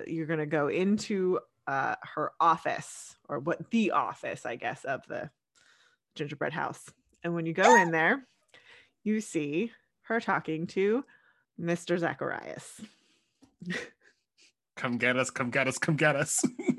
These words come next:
Speaker 1: Well, does Dawn, does Dawn want to listen for another minute? Or, like, do you, like, a, what, what do you wanna do? Do you wanna run for the other kids, or do you wanna hear what she's saying to Mister Zacharias?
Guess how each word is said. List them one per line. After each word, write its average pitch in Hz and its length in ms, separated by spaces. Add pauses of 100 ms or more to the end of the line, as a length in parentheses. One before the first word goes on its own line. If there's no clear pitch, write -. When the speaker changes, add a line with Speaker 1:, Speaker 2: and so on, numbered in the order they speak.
(1080)
Speaker 1:
Well, 190 140
does 214 140
Dawn, 220 380
does 208 160
Dawn 208 220
want 208 220
to 220 140
listen 226 580
for 294 160
another 277 300
minute? 285 420 (180)
Or, 165 720 (260)
like, 165 200
do 185 100
you, 165 300
like, 151 240
a, 151 80 (240)
what, - 180
what 165 140
do 151 80
you 123 80
wanna - 180
do? - 180 (240)
Do - 80
you 170 60
wanna 160 160
run 175 320
for 185 140
the 180 140
other 175 180
kids, 190 340
or 180 80
do 170 140
you 170 120
wanna 156 260
hear 151 460
what 147 220
she's 160 220
saying 143 280
to - 80
Mister 135 200
Zacharias? - 480